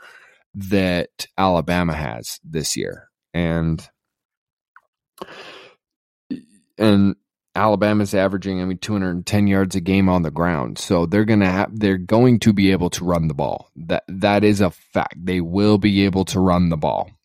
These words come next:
Now, how effectively, we don't know, because I still feel like L S U is a really good team. But I feel strongly Alabama's gonna pull off the win. I don't think that L S U is gonna be able to keep up offensively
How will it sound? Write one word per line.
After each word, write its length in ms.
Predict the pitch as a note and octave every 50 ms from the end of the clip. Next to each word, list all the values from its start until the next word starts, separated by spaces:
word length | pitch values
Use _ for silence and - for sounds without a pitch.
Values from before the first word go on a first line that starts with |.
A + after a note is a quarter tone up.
| _ D#2+
Now, 220 | F2+ F2+ D#2+ D#2
how 200 | D2+ F2 F2 D2
effectively, 600 | D2 - - G#2+ G#2+ A#2 - C3+ B2+ C#3 C#3+ C#3
we 160 | C3 C#3 C3+
don't 200 | C3 A#2+ A#2+ B2
know, 180 | B2 G#2+ - - - _ _ _ _ - - - F2+
because 580 | F#2 G2+ F#2+ - - F#2 F2+ F2+ F2+ F2 E2 -
I 140 | - - F#2
still 260 | F2+ - - G2 F#2+
feel 220 | F2 - F#2+ F2+ F2
like 220 | F2+ F2 F2 - -
L 160 | D#2 F2 F2
S 140 | E2+ - F#2+
U 60 | F#2+
is 100 | E2 D#2
a 60 | D#2
really 180 | E2+ E2 E2 D#2+
good 160 | C#2 C2 -
team. 280 | - - C#2 - - _ _ _ _ _ _ _ _ - - - - - _ _ _ _ -
But 160 | F#2+ F2+ D#2+
I 80 | C#2
feel 580 | - - - F#2 G2 G#2 G2+ G2 G2 F#2+ F2 F2 - _ _ _ _ _ _ _
strongly 880 | - - - - A2 G#2 G2+ G2+ G2+ G2 F#2+ F#2+ F#2+ F#2+ F#2 E2+ D2 - - _ _ _ -
Alabama's 520 | D2 D#2+ E2+ D#2+ F2+ F2 F#2 F#2+ F#2 F2 -
gonna 180 | G2 F#2 F2+
pull 220 | - - F#2+ F#2 F#2+
off 180 | F#2+ F#2 -
the 80 | - F#2+
win. 340 | F2+ F#2 F2+ F2+ F2+ F2+ - -
I 120 | - E2+ E2+
don't 440 | D#2+ - - F#2 F2+ F#2 F2 - -
think 420 | - - - - G2 F#2+ F#2 - - - - F#2+
that 220 | F2+ F2 - -
L 140 | F2 F2+ F2+
S 140 | F2 - -
U 60 | F2+
is 80 | E2+ -
gonna 140 | F2+ F2
be 80 | F2 F2
able 140 | E2+ D#2+ D2
to 80 | D#2
keep 300 | - - - F#2 F2 -
up 200 | E2+ E2 D2 -
offensively 800 | C#2+ C2+ C#2 - - - A#1 - - - - A1+ A1+ A1+ - -